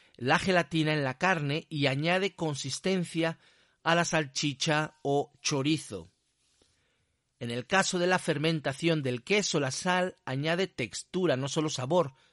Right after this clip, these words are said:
igualmente a la mantequilla, la margarina y algunos otros productos lácteos. Una repostera hace muy poco me dijo que la sal ayuda a que el pan crezca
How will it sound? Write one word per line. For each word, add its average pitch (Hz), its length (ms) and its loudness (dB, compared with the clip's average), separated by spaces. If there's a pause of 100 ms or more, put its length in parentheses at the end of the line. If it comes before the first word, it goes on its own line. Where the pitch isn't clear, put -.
(420)
igualmente 147 440 2
a - 20 6
la 143 80 4
mantequilla, 127 640 -4
la 110 80 -4
margarina 131 600 -2
y 127 380 0
algunos 143 400 -2
otros 202 420 -2
productos 143 600 -4
lácteos. - 640 -4 (1120)
Una 151 280 0
repostera 226 800 0 (460)
hace 135 540 0
muy 196 220 -2
poco 214 280 2
me 190 140 -2
dijo 185 260 -2
que 160 100 -4
la 123 160 -2
sal 202 480 2
ayuda 156 640 -2
a 131 160 -6
que 120 120 -6
el 117 100 -4
pan 170 420 -2
crezca 165 600 -4